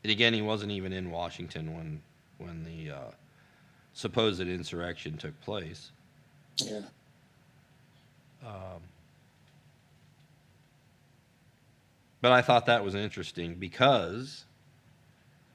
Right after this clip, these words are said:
Speaker 1: uh, what they found him guilty of.
Speaker 2: Of course, yeah.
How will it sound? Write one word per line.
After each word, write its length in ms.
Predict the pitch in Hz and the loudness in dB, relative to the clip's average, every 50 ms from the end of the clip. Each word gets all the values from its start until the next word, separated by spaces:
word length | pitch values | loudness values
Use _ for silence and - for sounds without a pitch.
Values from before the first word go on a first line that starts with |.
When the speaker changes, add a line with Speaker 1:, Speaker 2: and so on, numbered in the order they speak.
| _ _ - _ _ _ - _ _ _ - - _ - - - _ _ - - - | _ _ -20 _ _ _ -20 _ _ _ -20 -20 _ -20 -20 -20 _ _ -20 -20 -16
Speaker 1:
uh, 800 | 104 95 90 90 90 90 90 87 87 87 85 85 85 85 85 - - - - - - - - - _ - - - _ _ _ _ - - - - _ - _ - _ - - - - _ - - _ - - | -12 -10 -8 -8 -8 -8 -8 -8 -8 -10 -10 -10 -10 -10 -12 -14 -16 -20 -20 -20 -20 -20 -20 -20 _ -20 -20 -20 _ _ _ _ -20 -20 -20 -20 _ -20 _ -20 _ -20 -20 -20 -20 _ -20 -20 _ -14 -2
what 200 | 104 110 107 - | 0 0 2 2
they 120 | 107 98 | 0 -2
found 300 | 90 - 101 92 85 85 | 0 0 0 0 0 -4
him 120 | 82 76 73 | -6 -10 -10
guilty 340 | 82 87 85 80 - - 57 | -10 -10 -10 -10 -12 -14 -14
of. 140 | 50 50 50 - - - - - - - - - - - - - - - _ - - - _ - _ _ _ - - - - _ _ _ - - - - _ _ - - - - - - - _ - - - - - _ _ _ _ _ _ _ _ - _ _ _ - | -14 -16 -18 -20 -20 -20 -20 -20 -20 -20 -20 -20 -20 -20 -20 -20 -20 -20 _ -20 -20 -20 _ -20 _ _ _ -20 -20 -20 -20 _ _ _ -20 -20 -20 -20 _ _ -20 -20 -18 -16 -16 -16 -16 _ -20 -20 -20 -20 -20 _ _ _ _ _ _ _ _ -20 _ _ _ -14
Speaker 2:
Of 160 | 147 - - | -14 -14 -10
course, 540 | - - 170 143 107 98 - - - - - 110 | -2 2 2 2 2 0 -6 -10 -12 -12 -10 -8
yeah. 160 | 113 113 110 | -8 -8 -8